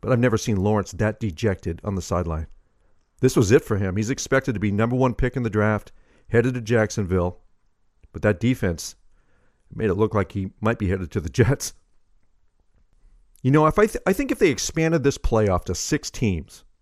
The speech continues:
it would be perfect. You give the top two teams, the number one, number two team, an extra week off, all right? Then they play the remaining two games a week later.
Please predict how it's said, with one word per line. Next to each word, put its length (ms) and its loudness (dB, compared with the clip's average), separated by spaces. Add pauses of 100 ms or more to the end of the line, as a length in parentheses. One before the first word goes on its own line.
(680)
it 80 4
would 140 4
be 100 -4
perfect. 560 -4 (520)
You 100 2
give 200 4
the 80 2
top 300 -2
two 180 0
teams, 540 -4 (140)
the 100 4
number 200 2
one, 200 2
number 160 -2
two 160 -6
team, 300 -4 (200)
an 140 2
extra 280 2
week 220 0
off, 300 -4 (260)
all 60 -2
right? 180 0 (240)
Then 200 4
they 140 6
play 260 4
the 100 4
remaining 420 2
two 180 -2
games 280 0
a 60 0
week 220 -2
later. 360 -2